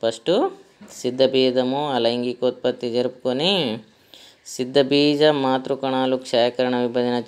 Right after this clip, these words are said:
చెంది ఏకస్థితిక సిద్ధ బీజాలు ఏర్పడతాయి.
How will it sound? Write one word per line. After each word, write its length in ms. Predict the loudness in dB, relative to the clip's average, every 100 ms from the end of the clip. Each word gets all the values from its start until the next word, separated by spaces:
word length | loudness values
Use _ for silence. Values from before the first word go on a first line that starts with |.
| -4
చెంది 640 | -2 0 0 0 -2 -4 -6
ఏకస్థితిక 800 | 0 2 2 -2 -2 -6 -2 -2
సిద్ధ 300 | -2 -4 -4
బీజాలు 480 | -2 -4 -2 0 0
ఏర్పడతాయి. 840 | -2 -4 -8 -4 -4 -2 -4